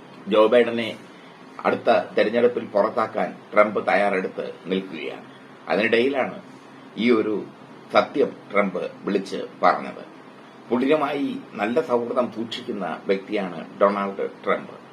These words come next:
മുമ്പ് ഡൊണാൾഡ് ട്രംപിനെ അമേരിക്കൻ പ്രസിഡന്റാക്കിയത്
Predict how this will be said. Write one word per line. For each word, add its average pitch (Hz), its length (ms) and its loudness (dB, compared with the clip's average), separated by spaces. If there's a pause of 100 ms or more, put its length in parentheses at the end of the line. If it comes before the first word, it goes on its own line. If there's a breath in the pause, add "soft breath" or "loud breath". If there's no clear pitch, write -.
(480)
മുമ്പ് 139 460 4
ഡൊണാൾഡ് 127 480 0
ട്രംപിനെ 135 440 -4 (220)
അമേരിക്കൻ 127 500 0
പ്രസിഡന്റാക്കിയത് 110 920 -2